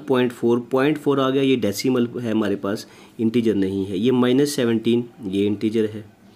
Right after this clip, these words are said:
ठीक है, ये होल की फॉर्म में इंटीजर नहीं है। ये भी हमारे पास मिक्स फ्रैक्शन, यानी ये होल जो होता है मिक्स फ्रैक्शन होती है, तो ये दोनों मिक्स फ्रैक्शन है, इंटीजर नहीं है। ये पॉइंट की फॉर्म में आ गया, यानी डेसिमल है, इंटीजर नहीं है, ये भी डेसिमल है। प्लस ट्वेंटी सिक्स हमारे पास इंटीजर है नेक्स्ट।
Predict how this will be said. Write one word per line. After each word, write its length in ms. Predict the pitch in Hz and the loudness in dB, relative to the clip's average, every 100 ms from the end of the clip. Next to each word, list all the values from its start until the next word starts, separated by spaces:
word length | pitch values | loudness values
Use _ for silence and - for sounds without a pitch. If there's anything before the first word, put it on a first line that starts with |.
| - - - - - | -20 -20 -20 -20 -10
ठीक 220 | 113 - | -8 -6
है, 120 | 123 - - - - | -10 -12 -20 -14 -2
ये 60 | 120 | 0
होल 240 | 113 131 | 2 2
की 120 | 139 | 2
फॉर्म 240 | 143 120 123 | 2 2 4
में 160 | 123 | 4
इंटीजर 380 | 113 110 117 120 | 2 2 0 2
नहीं 220 | 110 110 107 | 2 2 0
है। 160 | 110 | -2
ये 180 | 104 120 | 0 2
भी 100 | 131 | 2
हमारे 220 | 127 117 113 | 2 2 0
पास 280 | 117 113 - | -2 -4 -2
मिक्स 220 | 110 113 | -2 -2
फ्रैक्शन, 300 | - 107 - | -4 -4 -2
यानी 180 | 113 117 | 0 0
ये 80 | 135 | 0
होल 300 | 98 110 113 | 2 0 0
जो 80 | 113 | -2
होता 240 | 113 113 147 | -2 -2 0
है 60 | |
मिक्स 220 | 123 120 - | 0 0 -2
फ्रैक्शन 300 | 104 - 104 | -4 -2 -4
होती 280 | 92 104 110 | -4 -4 -6
है, 80 | 156 - - - - - | -6 -16 -20 -20 -16 -2
तो 60 | |
ये 100 | 117 | 0
दोनों 220 | 123 117 120 | 2 4 4
मिक्स 220 | 120 120 | 4 0
फ्रैक्शन 300 | 123 - 120 | -6 -2 0
है, 60 | 117 | 0
इंटीजर 300 | 107 113 120 | 0 0 0
नहीं 280 | 107 101 113 | 0 0 -2
है। 160 | 117 113 - - - - | -4 -8 -18 -20 -18 -6
ये 60 | 117 | -4
पॉइंट 340 | 117 120 123 | 2 2 2
की 80 | 131 | 0
फॉर्म 240 | 127 120 120 | -2 2 2
में 100 | 120 | 2
आ 120 | 117 | 2
गया, 180 | 117 117 | 0 0
यानी 200 | 113 113 | 2 2
डेसिमल 480 | 104 98 127 123 117 | 0 0 0 2 2
है, 40 | |
इंटीजर 280 | 107 107 113 | 0 0 0
नहीं 220 | 113 107 110 | 2 2 2
है, 60 | |
ये 120 | 95 113 | 2 0
भी 100 | 120 | 0
डेसिमल 480 | 113 110 120 110 | -2 -2 -2 -2
है। 60 | 110 - - - - - | -4 -12 -20 -20 -20 -2
प्लस 200 | 160 156 | 0 2
ट्वेंटी 240 | 147 123 123 | 0 0 0
सिक्स 220 | 131 120 | -2 0
हमारे 180 | 120 104 | 0 0
पास 220 | 104 101 | -2 -4
इंटीजर 300 | 95 110 117 | -4 -2 0
है 60 | |
नेक्स्ट। 360 | 113 110 - - | 2 0 -6 -16